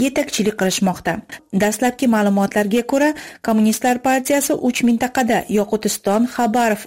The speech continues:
o'lkasi va Nenets Muxtor okrugida yutib chiqishga muvaffaq bo'lgan. Bir mandatli okruglar bo'yicha Dumaga, shuningdek, Spravedlivaya Rossiya va yana ayrim partiyalar, jumladan, Yablokodan bir necha nafardan nomzod saylanadi. Partiyalar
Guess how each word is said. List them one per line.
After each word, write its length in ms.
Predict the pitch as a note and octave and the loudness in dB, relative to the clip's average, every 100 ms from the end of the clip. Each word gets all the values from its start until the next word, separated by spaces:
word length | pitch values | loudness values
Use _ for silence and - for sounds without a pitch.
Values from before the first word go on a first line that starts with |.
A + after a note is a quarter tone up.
| - | -2
o'lkasi 520 | G#3 G3+ F#3+ F3+ A#3 A#3+ G#3+ | -2 0 -2 0 0 0 2
va 100 | G#3+ - | 0 0
Nenets 420 | G#3+ A#3+ B3 C#4 B3+ | 2 4 4 2 0
Muxtor 320 | A#3 - B3 B3 A3 | -2 0 0 2 -2
okrugida 500 | A3 G3+ F#3 G#3+ C4+ - - - | 0 0 0 0 0 -4 -16 -4
yutib 240 | A3+ A3 D4 | -2 0 -2
chiqishga 360 | - - - A3+ A3 | -2 -6 -2 0 2
muvaffaq 420 | A#3+ B3+ A3 E3 E3+ | 2 2 0 -4 -2
bo'lgan. 360 | F#3 F#3 F#3 E3+ - - | -2 0 -2 -2 -8 -2
Bir 200 | G#3+ D4 E4+ | 2 2 2
mandatli 400 | D#4+ D4+ C#4+ D4+ | 2 2 2 0
okruglar 600 | - C4+ C4 B3+ B3+ B3+ A#3 | 2 0 0 -2 2 2 4
bo'yicha 440 | B3+ B3 - D4 | 2 2 0 0
Dumaga, 440 | A3+ A3 G#3+ G#3+ A#3+ | 2 2 2 2 0
shuningdek, 440 | - G3+ G#3 A3 A#3 | 0 2 4 2 -2
Spravedlivaya 680 | - A3+ G#3 G3+ A#3 A#3 A#3 | -4 0 0 2 2 2 2
Rossiya 460 | A#3+ A#3+ B3+ F#3+ - - | 0 0 2 2 -2 -4
va 80 | G#3+ | 0
yana 300 | A3 A3+ G#3+ - | 2 2 2 0
ayrim 360 | A3+ B3 D4 | 2 2 2
partiyalar, 600 | D4+ C4 A3 - F#3+ F3 E3 F#3+ | 2 2 0 0 0 0 -2 -2
jumladan, 440 | A3 G#3 G3+ G#3+ G#3+ G#3 A3+ | 0 2 2 2 0 0 2
Yablokodan 600 | A#3 B3 B3 C4 C#4+ G#3+ | 2 0 0 2 2 2
bir 120 | G#3 A3 | 2 2
necha 200 | A3 C4+ B3+ | 2 2 0
nafardan 440 | A3 F#3+ F#3 G#3 G#3 A3+ | 0 -2 0 0 2 2
nomzod 380 | A#3 G#3 F#3 F3 | 2 2 0 -2
saylanadi. 460 | G3+ F#3 F3+ F3+ F3+ E3+ - - - - - | -2 0 0 0 0 -4 -10 -14 -12 -12 -2
Partiyalar 560 | C#4+ D4+ D4+ C#4 C4+ | 0 2 2 2 2